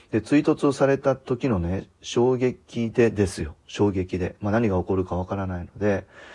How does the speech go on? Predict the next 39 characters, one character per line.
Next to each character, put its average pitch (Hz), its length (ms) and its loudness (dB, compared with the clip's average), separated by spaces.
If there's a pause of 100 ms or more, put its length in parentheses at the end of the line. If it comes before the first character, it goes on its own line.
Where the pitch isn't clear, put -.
(640)
追 139 160 0
突 151 120 4
さ 156 140 2
れ 151 80 6
た 135 100 6
ら 101 120 4
体 113 260 2
が 110 100 4
こ 107 120 -2
う、 - 20 2
の 101 160 0
け 131 100 4
ぞ 143 100 6
る 139 60 6
よ - 0 -
う 104 40 2
な 90 60 -4
形 95 300 -4
に 98 60 -2
な 107 120 0
る 104 120 0
と - 220 -10
思 90 140 -2
う 87 40 -4
ん 80 100 -8
で - 60 -18
す - 60 -18
ね。 110 240 -4 (600)
そ - 140 -4
の 135 100 0
衝 151 200 0
撃 139 240 0
で、 131 340 2 (260)
勝 - 180 -4 (160)
手 143 120 2
に 139 100 0
で 92 100 -2
す - 80 -12
よ。 - 180 -16